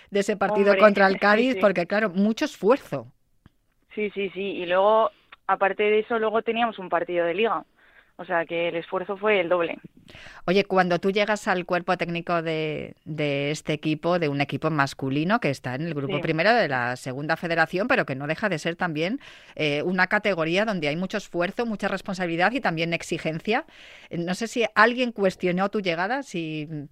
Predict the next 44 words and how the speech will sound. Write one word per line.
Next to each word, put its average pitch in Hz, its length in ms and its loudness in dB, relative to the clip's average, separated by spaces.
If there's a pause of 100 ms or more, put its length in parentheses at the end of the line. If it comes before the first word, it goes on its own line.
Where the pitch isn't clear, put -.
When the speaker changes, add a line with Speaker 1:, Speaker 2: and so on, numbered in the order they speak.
(280)
Speaker 1:
en 151 180 -4
algún 180 260 0
momento 180 360 0
notaste 170 600 0
que 147 160 -2
alguien 156 260 -2
puso 156 240 -6
en 147 80 -4
duda 151 260 0
tu 151 120 -6
capacidad, 139 540 -2 (500)
por 156 120 2
ser 180 160 6
mujer, 175 320 4
digo. 127 280 -8 (440)
Speaker 2:
Yo 269 180 -2
creo 311 280 0
que, 226 240 -10
yo 285 220 2
no 294 300 2
he 254 80 2
notado 220 340 4
eso, 202 160 -2
la 185 100 4
verdad. 185 320 0
O - 240 -20
sea, 214 120 -8
si 208 100 -6
te 202 120 -6
soy 226 140 -4
sin-, 226 240 -10
sincera, 233 360 0
no 220 120 2
lo 202 60 0
he 196 40 0
notado. 170 440 -4 (360)
Porque 202 200 -6
lo 196 100 2
bonito 208 240 -2
de 240 60 6
la 247 100 4
fisioterapia 226 500 -2
es 220 80 -10
que, 196 240 -4